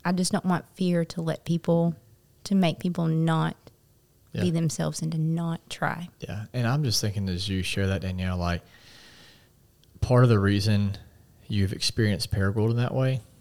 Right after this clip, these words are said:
Speaker 2: is because you are taking the posture that you're talking about of, like, not letting fear drive and, and keep you from opening up to the people and even being vulnerable. And so, like, I'm just thinking, even if someone's listening to this right now and they're like,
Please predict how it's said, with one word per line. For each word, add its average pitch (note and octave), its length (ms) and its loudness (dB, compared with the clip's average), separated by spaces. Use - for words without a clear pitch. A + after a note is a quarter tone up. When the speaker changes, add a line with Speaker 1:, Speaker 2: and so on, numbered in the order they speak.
Speaker 2:
is G#2 140 -2
because F#2+ 720 -2
you F#2+ 260 -2
are F#2 100 0
taking F#2+ 300 -4
the F2 80 -2
posture E2+ 600 -4
that F#2+ 320 -2
you're D#2 120 -6
talking E2+ 300 -6
about D#2+ 240 -2
of, D#2+ 100 -8
like, D#2 320 -6
not F2 320 -6
letting F#2+ 200 -6
fear E2+ 480 -6
drive F#2 600 -6
and, G2 220 -4
and F#2 180 -8
keep - 260 -6
you F#2+ 140 -6
from F#2+ 500 -6
opening G#2 360 -2
up G2 100 -6
to G#2 80 -6
the F#2+ 60 -8
people G2 260 -6
and G2+ 80 -4
even F#2 160 -4
being F2 200 -4
vulnerable. F#2 500 -6
And A2+ 180 -6
so, G#2+ 80 -2
like, F#2+ 160 -2
I'm B2+ 140 -2
just A2+ 160 -2
thinking, G2+ 260 -4
even A#2 200 0
if A2 60 -2
someone's F#2+ 300 -2
listening E2+ 300 -2
to G2 60 -2
this G2 180 -2
right F2+ 100 -2
now G2+ 140 -4
and F#2+ 80 -4
they're F2+ 80 -4
like, E2 280 -4